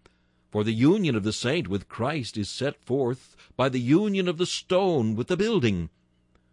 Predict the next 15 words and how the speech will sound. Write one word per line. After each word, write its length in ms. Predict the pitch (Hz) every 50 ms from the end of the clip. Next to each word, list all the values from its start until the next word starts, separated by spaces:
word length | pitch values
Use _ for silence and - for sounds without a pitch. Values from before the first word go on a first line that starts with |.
| _ _ _ _ _ _ _ _
Now 240 | - 78 82 82 87
the 120 | 87 95
stone 600 | 90 - - - 120 120 147 160 151 123 110 107 95
in 200 | 104 104 107 107
the 80 | 110
building 460 | 92 95 113 135 139 104 90 98 123 113
lies 560 | - 90 95 107 131 135 113 98 104 107 120
upon 240 | 107 92 107 113 117
the 60 | 120
foundation. 840 | - - 139 151 151 147 131 151 147 139 107 - - 85 71 73 - _ _ _ _ _ _ _ _ _ _ _ _ -
There 460 | 92 104 120 139 135 131 120 107 101
it 100 | 104 -
rests 640 | 95 98 123 147 120 98 - - - - - - - -
and 100 | 95 104
abides, 520 | 98 131 143 151 139 120 101 95 90